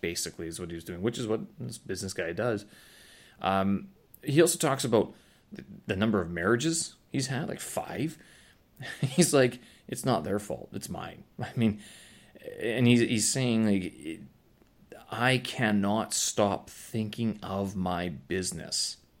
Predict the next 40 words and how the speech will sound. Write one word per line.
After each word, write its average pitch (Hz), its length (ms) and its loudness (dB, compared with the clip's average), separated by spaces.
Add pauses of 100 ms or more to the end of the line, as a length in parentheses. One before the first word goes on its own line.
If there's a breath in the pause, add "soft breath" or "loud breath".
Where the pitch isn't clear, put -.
(380)
I 98 200 0
am 101 400 2
my 87 200 -6
business. 85 500 -8
I 90 120 -4
ju-, 98 180 -4
I 92 140 -4
work." 90 720 0 (420 soft breath)
And 95 160 -2
it's - 160 -2
not 131 180 0
just 127 320 0 (840 soft breath)
that 110 160 4
I'm 95 260 2
working, 120 540 4
it's 95 140 -2
that 101 120 2
I'm 95 140 2
doing 120 260 2
stuff 110 340 -2
to 107 120 -4
build 101 380 2
the 92 60 -2
business 127 640 4 (640 soft breath)
pretty 113 180 2
much 101 320 2
all 95 200 0
the 92 100 -2
time. 85 300 -2
And 78 80 -4
I 87 60 0
look 127 240 2
at - 80 -2
all 117 160 0
the 117 100 0
things 117 320 -2
that 101 180 -4
I'm 90 280 -6
doing. 87 280 -6
This, 113 240 -2